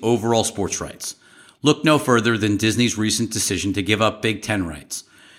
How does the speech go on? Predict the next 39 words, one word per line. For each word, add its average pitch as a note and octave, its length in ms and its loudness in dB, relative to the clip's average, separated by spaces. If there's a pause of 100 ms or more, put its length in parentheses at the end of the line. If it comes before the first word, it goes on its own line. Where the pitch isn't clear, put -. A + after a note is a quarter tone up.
(120)
We C#3+ 80 2
suspect D3 500 4
this B2+ 200 0
is G#2+ 100 0
just A2+ 300 2
the B2 80 -2
beginning G2+ 400 2
of - 200 -8
E A2+ 140 2
S A2+ 160 0
P - 160 -4
N G2+ 160 0
shedding G#2+ 340 2
sports B2+ 380 -2
rights F2 340 -8 (340)
to C#3+ 100 0
right-size C#3+ 580 2
their C#3 140 0
cost C3+ 280 4
structure A2 360 -2
relative G#2+ 600 0
to B2+ 80 -4
revenue G2+ 440 0
outlook. D#2 480 -8 (680)
E D#3 140 6
S D3+ 160 4
P C3 140 -2
N B2 80 2
is A#2 100 2
also B2+ 280 0
shifting A2+ 380 -2
more G#2+ 160 -2
content A2 540 -2
to - 180 -10
E A#2+ 80 0
S A#2 140 0
P - 180 -4
N A2 140 0
Plus, - 440 -2